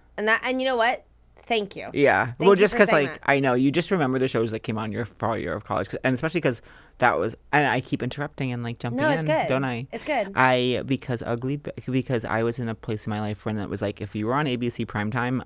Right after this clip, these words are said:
Speaker 2: I was watching you.
Speaker 1: Of course.
Speaker 2: Girl, I was watching you.
Speaker 1: That's
Speaker 2: And now I'm
Speaker 1: like
Speaker 2: friends with Mark Indelicato.
Speaker 1: And you know what? It goes full circle.
Speaker 2: Yeah.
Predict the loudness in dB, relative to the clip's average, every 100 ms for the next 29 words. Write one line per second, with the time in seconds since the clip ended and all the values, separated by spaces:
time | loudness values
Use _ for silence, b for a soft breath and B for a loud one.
0 | -4 -2 -2 -4 -6 -8 -8 -6 0 2
1 | 2 2 2 2 -2 -2 0 2 0 -2
2 | -4 -4 2 4 6 6 4 2 2 0
3 | 0 -2 -2 -2 -2 -2 -2 -4 -4 -6
4 | -8 _ 0 0 0 0 2 2 2 0
5 | -2 -4 -4 -4 -4 -2 4 6 6 2